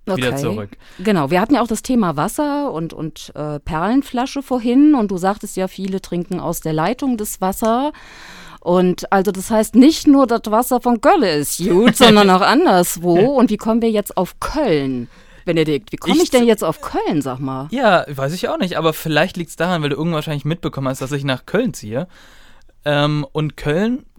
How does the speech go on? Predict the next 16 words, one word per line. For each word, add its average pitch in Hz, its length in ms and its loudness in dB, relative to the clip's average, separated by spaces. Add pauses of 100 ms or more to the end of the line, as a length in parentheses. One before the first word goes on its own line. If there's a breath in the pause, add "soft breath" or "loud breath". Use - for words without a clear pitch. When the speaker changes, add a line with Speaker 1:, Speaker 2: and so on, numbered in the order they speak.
(120)
Speaker 1:
Köln 175 460 -2
überlegt 139 380 -6
man 147 140 -6
sich, 143 180 -8
ja, 135 260 -4
okay, 151 360 -4 (380 soft breath)
wenn 135 120 -6
Leute 160 260 2
nach 147 160 -4
Köln 165 280 2
ziehen, 143 220 -4
wo 151 100 -2
ziehen 151 220 -4
sie 131 80 -4
natürlich 127 380 -6
hin? 180 260 -4